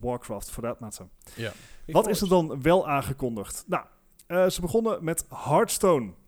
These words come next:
Speaker 3: Wauw,
Speaker 1: Er
Speaker 3: goede
Speaker 1: komt
Speaker 3: opening.
Speaker 1: weer een nieuwe game mode in Hearthstone bij. Eh, we hebben natuurlijk al, eh,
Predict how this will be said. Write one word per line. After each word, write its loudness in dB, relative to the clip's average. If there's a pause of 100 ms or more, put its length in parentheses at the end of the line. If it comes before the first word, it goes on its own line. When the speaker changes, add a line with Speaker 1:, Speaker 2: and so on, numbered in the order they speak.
(140)
Speaker 3:
Wauw, -12
Speaker 1:
Er -14
Speaker 3:
goede -4
Speaker 1:
komt 0
Speaker 3:
opening. -10
Speaker 1:
weer 0
een -4
nieuwe 2
game 2
mode 0
in -4
Hearthstone -2
bij. -8
Eh, -6
we -4
hebben -2
natuurlijk 0
al, -4
eh, -8